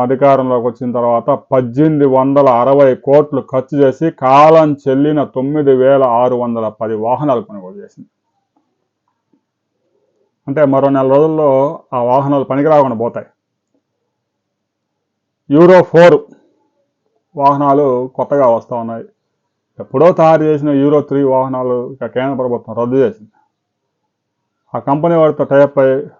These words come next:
వందల కోట్ల రూపాయల అవినీతికి పాల్పడి ఆ వాహనాలన్నీ తీసుకొచ్చి బియ్యం పంపిణీకంటూ ప్రారంభించారు. రేషన్ దుకాణాలు ఆంధ్రప్రదేశ్లో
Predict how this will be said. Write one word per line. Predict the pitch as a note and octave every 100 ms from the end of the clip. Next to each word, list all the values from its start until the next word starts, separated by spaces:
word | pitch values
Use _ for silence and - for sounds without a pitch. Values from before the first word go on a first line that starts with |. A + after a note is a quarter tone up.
| -
వందల | B2+ C#3 C#3+
కోట్ల | C#3 C3+ C3+
రూపాయల | B2 A#2+ A#2
అవినీతికి | A2+ B2 B2 B2+ A#2
పాల్పడి | A#2+ A#2 A#2+ A2+
ఆ | A2
వాహనాలన్నీ | B2 C3 B2+ B2 A2+
తీసుకొచ్చి | A2+ - A#2+ A2 C#3 A#2 A#2 C3+ _ _ _ _ _ _ _ _ _ _ _ _ _ -
బియ్యం | C3 C#3+ F3+ E3+
పంపిణీకంటూ | C#3+ C3 B2 A#2 A#2 C#3 C3+
ప్రారంభించారు. | A#2 G#2+ F#2+ G#2 A2 A2+ _ _ _ _ _ _ _ _ _ _ _ _ _ _ _ _ _ _ _ _ _
రేషన్ | C#3 F3 F3+ E3 D3
దుకాణాలు | D3+ D#3 D3+ C#3+ C#3+ D3
ఆంధ్రప్రదేశ్లో | C3+ C#3+ C3 B2+ A#2 C3